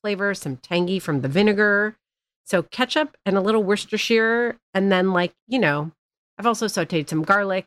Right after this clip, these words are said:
There's the onions in there. You can add garlic powder and onion powder if you want. It's very simple and easy. And then I put that all into a baking dish and cover with the pre-made mashed potatoes. I just, like, open the container and spread it out,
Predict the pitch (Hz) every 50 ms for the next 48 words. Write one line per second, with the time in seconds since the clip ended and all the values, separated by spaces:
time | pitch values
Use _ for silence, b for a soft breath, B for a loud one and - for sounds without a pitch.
0 | _ - 120 117 127 - - - 190 202 208 196 196 196 185 196 196 196 185 185
1 | 185 175 156 147 - 165 156 135 131 127 147 - 180 190 196 196 190 - _ 208
2 | 196 190 185 180 180 147 139 156 180 202 202 202 196 208 202 190 185 202 196 190
3 | - - 196 185 175 185 180 180 180 180 180 180 - - - - _ _ _ _
4 | _ _ _ _ 180 165 165 _ - 202 185 185 185 180 180 - - - 180 -
5 | - 170 160 156 151 151 147 143 143 - 131 127 120 113 123 - - _ _ _
6 | _ _ _ _ _ _ - 180 196 196 202 202 196 196 - 233 - - 208 -
7 | - 190 190 208 214 220 214 214 208 185 170 156 185 190 - 208 208 190 165 165
8 | 151 160 - - - _ _ _ _ _ _ _ 180 180 175 - - - 214 214
9 | 196 202 180 170 170 175 180 - _ 160 175 175 - _ 180 156 - _ _ -
10 | 180 180 175 175 170 165 165 165 160 - - - _ 170 170 170 - 73 73 -
11 | 135 - 151 139 147 131 - 147 143 - 147 139 165 151 143 143 - 156 147 170
12 | 165 160 147 135 135 - - - 160 143 143 147 143 156 165 160 147 139 143 -